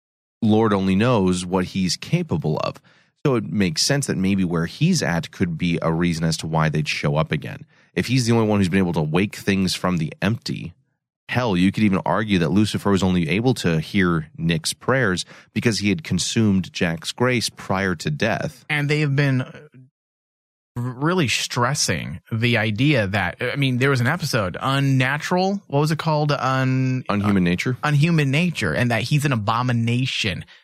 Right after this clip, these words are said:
Speaker 2: So anything he does, these big mistakes aren't just, "Oh, well, he made a mistake," like,
Speaker 1: Mm-hmm.
Speaker 2: like Sammy used to do and Dean. No, this is, this is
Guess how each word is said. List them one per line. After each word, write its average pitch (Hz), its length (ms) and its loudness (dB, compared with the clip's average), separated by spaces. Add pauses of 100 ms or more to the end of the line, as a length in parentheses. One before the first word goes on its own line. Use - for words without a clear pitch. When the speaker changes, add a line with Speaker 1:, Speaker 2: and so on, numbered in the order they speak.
(180)
Speaker 2:
So 175 220 -2
anything 202 440 2
he 139 160 4
does, 131 340 -2
these 170 260 2
big 151 320 2
mistakes 160 500 0
aren't 127 240 0
just, 127 220 0
"Oh, 170 280 0
well, 180 180 2
he 165 160 4
made 160 220 2
a 190 60 2
mistake," 165 600 0
like, 135 220 0
Speaker 1:
Mm-hmm. 165 240 2
Speaker 2:
like 160 200 0
Sammy 175 380 0
used 120 300 0
to 117 80 0
do 123 240 4
and 143 180 4
Dean. 151 420 2
No, 160 280 2
this 180 280 -2
is, 165 380 2 (640)
this 160 320 0
is 180 320 2